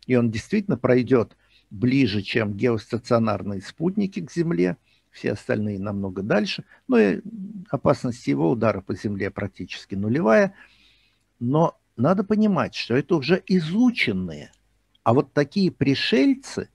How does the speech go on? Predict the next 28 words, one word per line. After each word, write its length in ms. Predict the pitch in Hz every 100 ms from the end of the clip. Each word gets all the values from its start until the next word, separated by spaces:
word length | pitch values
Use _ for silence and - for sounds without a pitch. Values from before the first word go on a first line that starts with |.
| _ -
неожиданно 720 | 117 143 139 147 143 117 107
появляющиеся, 1120 | 120 120 127 127 107 98 - - 92 - 107
особенно 420 | - 131 110 113
межзвездные, 880 | 110 120 95 101 120 214 185 123 98
которые 380 | 117 110 104 101
с 20 |
большими 440 | 104 113 - 95
скоростями 640 | 101 - 98 - - 254 269
летят, 380 | 147 - 101 - - - - _
мы 220 | 98 123
не, 200 | 214 196 233 - _
не 320 | - 131 107 165
гарантируем 840 | 190 175 196 - 151 196 185 123
от 160 | 110 143
их 160 | - - -
неожиданного 800 | 120 131 120 - 160 147 123 113
появления 680 | 107 120 113 107 143 160 127
вблизи 480 | 95 123 110 101 151
Земли 440 | 139 156 160 151
или 280 | 117 113 170
даже 480 | 214 143 - - - _
попадания 600 | - - 64 65 - 85 -
по 100 | -
нашей 300 | 110 - -
планете. 520 | 123 113 98 87 -
Тут 220 | - 175 - - - _ -
астрономы 600 | 113 - 107 104 135 151
пока 400 | 98 95 -